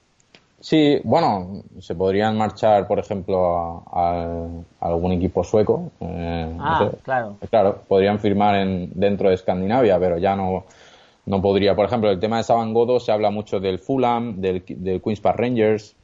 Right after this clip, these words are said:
Speaker 2: Ujú.
Speaker 1: eh, pues ya no podrían firmar ahí, ¿no? O en el caso de Ken Sema, pues no se podría marchar a, a Turquía.
Speaker 2: Ujú.
Speaker 1: Eh, pero bueno, no sé muy bien las intenciones que, que tienen, la verdad.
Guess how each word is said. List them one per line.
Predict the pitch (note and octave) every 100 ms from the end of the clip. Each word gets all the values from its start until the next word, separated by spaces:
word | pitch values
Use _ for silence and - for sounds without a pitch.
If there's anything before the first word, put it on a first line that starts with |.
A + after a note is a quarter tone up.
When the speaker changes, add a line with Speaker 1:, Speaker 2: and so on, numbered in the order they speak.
| _ _ _
Speaker 2:
Ujú. | B2+ A2
Speaker 1:
eh, | F#2 F2+ F2 F2 E2+ E2+ E2
pues | F#2 -
ya |
no | F#2+
podrían | F#2+ F#2 F2+
firmar | E2+ F2+ F2+ F2
ahí, | F2+ G#2
¿no? | F2+ G#2+
O | G2+ E2+ E2 E2+
en | E2+
el | E2+
caso | F2+ -
de | F#2
Ken | F#2+ F2
Sema, | G2 G#2 G#2+
pues | F2 F2+
no | F2
se | -
podría | F2+ E2+ E2+
marchar | E2 - F2 E2
a, | D#2+ D#2+ D#2+ E2+ -
a | F2
Turquía. | E2 E2 - G#2 F2
Speaker 2:
Ujú. | F#2 - _ _ _ _ A#2+ G#2 G2+ -
Speaker 1:
Eh, | E2+ E2+ E2 E2 D#2
pero | G2
bueno, | G#2+ A#2+ -
no | G#2+ G#2+
sé | A#2+ A2+
muy | G#2+ G#2+
bien | G#2 G#2 G2+ G2 F#2+ F#2 F2+
las | G2 F#2+ G#2
intenciones | F#2+ F#2 F2 G2+ F#2+
que, | F#2+ F#2+ F#2 F#2
que | G2
tienen, | F2+ E2+ E2
la | E2+
verdad. | E2+